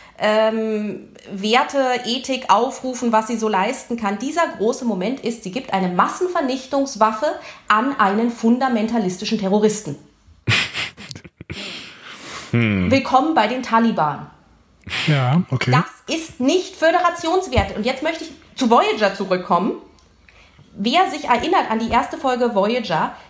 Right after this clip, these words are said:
Speaker 1: der große Konflikt, das große Problem von Voyager ist, dass Janeway sich weigert, Replikatorentechnik an Kazons zu geben, weil sie die Machtverhältnisse nicht beeinflussen möchte.
Speaker 2: Mhm.
Speaker 1: Weil das nicht Föderation ist, Replikatoren, also es geht um Wasser,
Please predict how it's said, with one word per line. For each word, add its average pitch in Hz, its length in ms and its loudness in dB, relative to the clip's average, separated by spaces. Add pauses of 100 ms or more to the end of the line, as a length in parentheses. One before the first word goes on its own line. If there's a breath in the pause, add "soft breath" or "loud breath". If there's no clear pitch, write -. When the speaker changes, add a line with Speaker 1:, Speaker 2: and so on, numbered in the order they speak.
Speaker 1:
der 220 100 4
große 381 460 2
Konflikt, 320 460 -2
das 196 180 -2
große 359 420 2
Problem 254 420 -2
von 196 220 -4
Voyager 240 520 0
ist, 339 340 -4 (120)
dass 247 320 2
Janeway 302 460 -2
sich 214 340 -8
weigert, 226 640 4 (680)
Replikatorentechnik 277 1300 2
an 269 120 2
Kazons 269 500 -2
zu 220 140 -6
geben, 226 240 -4
weil 226 140 2
sie 226 80 -6
die 262 80 -2
Machtverhältnisse 190 720 -2
nicht 175 180 -4
beeinflussen 170 500 -4
möchte. 160 300 -6 (420)
Speaker 2:
Mhm. 196 180 2
Speaker 1:
Weil 233 120 6
das 254 180 0
nicht 320 360 2
Föderation 311 720 2
ist, 233 240 -6
Replikatoren, 269 840 0
also 185 140 0
es 185 60 -8
geht 254 140 -2
um 202 140 -2
Wasser, - 440 -2